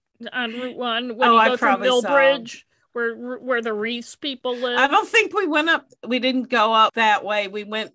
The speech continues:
Speaker 2: up to Ba-, we went over kind of.
Speaker 1: Oh, you took the
Speaker 2: What, when we
Speaker 1: airline?
Speaker 2: went to
Speaker 1: What, to
Speaker 2: Lubec.
Speaker 1: Calais?
Speaker 2: We took the airline, yeah. And then we
Speaker 1: Okay, well,
Speaker 2: not
Speaker 1: anyway.
Speaker 2: all the way to Calais. And then we cut over. My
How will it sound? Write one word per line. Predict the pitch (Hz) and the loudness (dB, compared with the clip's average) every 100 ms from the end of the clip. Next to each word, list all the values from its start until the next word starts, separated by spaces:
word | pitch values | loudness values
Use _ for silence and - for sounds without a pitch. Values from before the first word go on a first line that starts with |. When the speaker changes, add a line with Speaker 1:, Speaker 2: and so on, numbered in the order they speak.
| - | -4
Speaker 2:
up | 233 - | -4 -4
to | 262 | -8
Ba-, | 220 233 - | -4 -4 -2
we | 220 240 | -4 -2
went | 233 220 | -2 0
over | 220 226 214 190 | 2 2 0 -6
kind | - 170 147 123 | -6 -8 -6 -8
of. | 135 _ _ _ _ | -14 _ _ _ _
Speaker 1:
Oh, | 240 | -6
you | 220 214 | -6 -8
took | 247 | -8
the | 233 | -4
Speaker 2:
What, | - | -2
when | 233 | 0
we | 240 | 0
Speaker 1:
airline? | 240 262 277 | -2 -2 -4
Speaker 2:
went | - | -10
to | 196 | -8
Speaker 1:
What, | 233 - | -8 -6
to | - | -10
Speaker 2:
Lubec. | - | -8
Speaker 1:
Calais? | 214 220 247 320 | -8 -8 -10 -4
Speaker 2:
We | 247 262 | -4 -2
took | 320 294 | -2 0
the | 247 | 0
airline, | 214 220 208 180 165 | 2 2 2 -2 -6
yeah. | 185 170 160 - _ _ | -8 -8 -10 -16 _ _
And | 214 208 | -10 -8
then | 196 | -6
we | 190 185 - _ 226 | -8 -10 -14 _ -14
Speaker 1:
Okay, | 247 269 240 | -8 -6 -4
well, | 254 262 | -2 2
Speaker 2:
not | 262 | 2
Speaker 1:
anyway. | 185 | 2
Speaker 2:
all | 226 | 0
the | 214 | -2
way | 196 | -4
to | 175 | -6
Calais. | 190 139 - - | -6 -8 -8 -6
And | 226 | 0
then | 262 269 | 2 2
we | 294 | 0
cut | - 302 - | -2 -4 -2
over. | 247 214 196 185 | -2 -2 -4 -4
My | 226 | -4